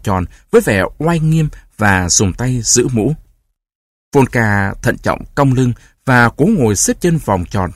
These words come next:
như ông Kotabit, nhưng nó không hề cảm thấy thích thú với cách ngồi ấy. Lúc bấy giờ, sau khi nheo mắt lại để chống đỡ cái cảm giác chóng mặt khó chịu, Volka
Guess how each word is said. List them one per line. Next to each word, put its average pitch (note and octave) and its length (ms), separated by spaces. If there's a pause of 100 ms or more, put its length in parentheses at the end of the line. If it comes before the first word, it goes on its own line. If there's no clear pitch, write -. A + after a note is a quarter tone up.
(140)
như D3+ 120
ông C#3+ 220
Kotabit, F3+ 460 (400)
nhưng B2 180
nó A2 280
không F#3 180
hề G#2 80
cảm F2+ 200
thấy C3 280 (240)
thích C4 200
thú D3+ 280 (180)
với C3+ 340
cách - 180
ngồi G2 140
ấy. G2+ 260 (1200)
Lúc F3+ 180
bấy E3 120
giờ, G2 280 (300)
sau D3+ 160
khi B2 400
nheo A#2+ 160
mắt - 200
lại G2 240
để G2 200
chống C3 280
đỡ B2 320
cái G#3+ 100
cảm E2+ 200
giác F#3+ 280 (300)
chóng G3 220
mặt C#3+ 120 (100)
khó D3 140
chịu, - 240 (300)
Volka B2+ 420